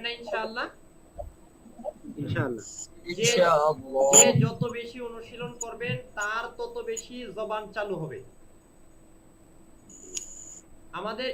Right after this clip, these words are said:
Speaker 1: এগুলো একদম সহজ, কিন্তু সহজ এভাবে এই যেই সিস্টেম, যেই ধারায়, এই ধারায় দেওয়া হয়েছে যেন আমাদের কথা বলতে, কথা বলার যেই জড়তা, সেগুলো যেন কেটে যায়।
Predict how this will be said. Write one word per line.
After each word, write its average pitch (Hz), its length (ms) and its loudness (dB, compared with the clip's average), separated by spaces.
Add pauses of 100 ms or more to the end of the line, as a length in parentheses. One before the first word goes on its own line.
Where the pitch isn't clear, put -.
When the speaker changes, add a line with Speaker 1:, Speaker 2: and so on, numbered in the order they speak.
(120)
Speaker 1:
এগুলো 240 240 -10 (160)
একদম 226 220 -8 (180)
সহজ, 233 300 -4 (440)
কিন্তু 214 300 -10 (520)
সহজ 220 360 -4 (200)
এভাবে 233 340 -4 (280)
এই 247 120 -8 (580)
যেই 226 180 -8 (440)
সিস্টেম, 233 420 -6 (180)
যেই 214 140 -2 (120)
ধারায়, 180 380 -2 (420)
এই 226 80 -4 (120)
ধারায় 202 400 0
দেওয়া 220 280 -4
হয়েছে 214 340 -12 (180)
যেন 202 160 -6 (640)
আমাদের 208 340 -6 (340)
কথা 233 320 -8 (140)
বলতে, 247 300 -6 (520)
কথা 202 260 -6 (100)
বলার 240 260 -4 (100)
যেই 220 140 0 (100)
জড়তা, 226 400 -2 (420)
সেগুলো 240 300 -6 (100)
যেন 226 100 -8 (160)
কেটে 190 280 -4
যায়। 113 140 -14